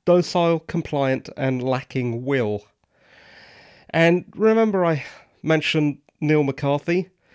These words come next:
Well, he is the person who we see subjected to the treatment,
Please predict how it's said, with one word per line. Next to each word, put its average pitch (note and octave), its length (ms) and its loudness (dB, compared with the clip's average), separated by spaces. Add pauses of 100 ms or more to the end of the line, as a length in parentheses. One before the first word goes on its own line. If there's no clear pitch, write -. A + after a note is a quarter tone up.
(600)
Well, D#3+ 280 2
he F3+ 300 0
is E3 540 2 (300)
the D3 440 2 (600)
person D3 640 0 (220)
who C#3 180 -2
we E3 240 -2
see C3 480 -8 (440)
subjected C3+ 800 -4
to F3+ 220 2
the C3 100 -8
treatment, - 720 -6